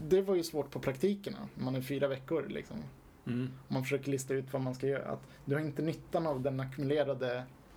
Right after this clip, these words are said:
Speaker 1: rutinerna du har byggt in med eleverna.
Speaker 2: Ja, precis. Och sen får man ju också tänka aspekten av att eleverna känner ju inte dig när du är ute på praktik.
Speaker 1: Ja.
Speaker 2: Mot slutet så kanske man börjar bli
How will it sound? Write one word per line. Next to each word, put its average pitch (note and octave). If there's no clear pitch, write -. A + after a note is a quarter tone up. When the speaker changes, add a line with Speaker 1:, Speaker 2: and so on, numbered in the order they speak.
Speaker 1:
rutinerna C#3
du B2
har B2+
byggt C3
in B2+
med D#3
eleverna. C3+
Speaker 2:
Ja, E3
precis. -
Och C3+
sen B2+
får A#2
man A2+
ju D3+
också D3+
tänka C3
aspekten B2+
av A#2
att A2
eleverna G2+
känner F#2+
ju A#2
inte D#3
dig C3+
när A#2+
du G#2+
är A2
ute G#2+
på A2
praktik. -
Speaker 1:
Ja. C#3
Speaker 2:
Mot C3+
slutet B2+
så A#2
kanske B2
man A#2
börjar C3
bli A2